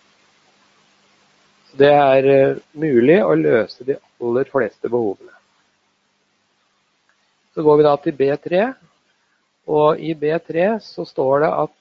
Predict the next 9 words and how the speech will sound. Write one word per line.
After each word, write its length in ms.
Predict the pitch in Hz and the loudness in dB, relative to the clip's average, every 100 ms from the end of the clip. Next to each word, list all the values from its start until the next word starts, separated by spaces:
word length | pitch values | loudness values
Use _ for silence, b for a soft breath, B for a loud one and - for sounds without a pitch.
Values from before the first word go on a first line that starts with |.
| - | -8
det 120 | 147 | -6
skal 160 | - 156 | -4 -4
være 240 | 131 147 - | -2 -6 -12
to 500 | - 165 190 202 - | -18 -8 -6 -6 -6
låser 500 | 170 139 - 170 196 | -4 -4 -4 -8 -6
som 180 | 175 156 | -8 -10
begge 380 | 147 156 120 135 | -4 -4 -4 -6
er 160 | 139 | -6
kryptert. 640 | - 131 - 165 233 - | -8 -14 -4 -2 -2 -4